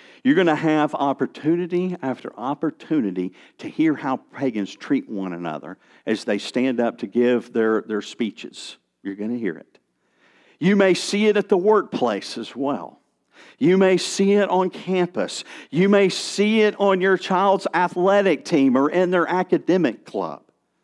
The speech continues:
But consider when such lack of love occurs on the Christian school board, when a lack of love occurs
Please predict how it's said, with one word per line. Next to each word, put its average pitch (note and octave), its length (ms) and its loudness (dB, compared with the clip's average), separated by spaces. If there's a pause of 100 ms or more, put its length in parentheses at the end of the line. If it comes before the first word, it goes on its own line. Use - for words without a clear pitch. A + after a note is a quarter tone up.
(540)
But F#3 160 2
consider A3+ 580 2
when E3+ 240 4
such - 800 -2 (240)
lack G#3 400 2
of G#3+ 140 0
love F#3 440 2
occurs A3+ 800 2 (640)
on C#3+ 140 4
the C3+ 80 2
Christian F#3+ 560 0
school E4 380 2
board, F2+ 420 -4 (1300)
when A3+ 160 6
a G#3+ 80 6
lack A#3+ 400 4
of F#3+ 120 0
love G#3+ 440 4
occurs A3 560 2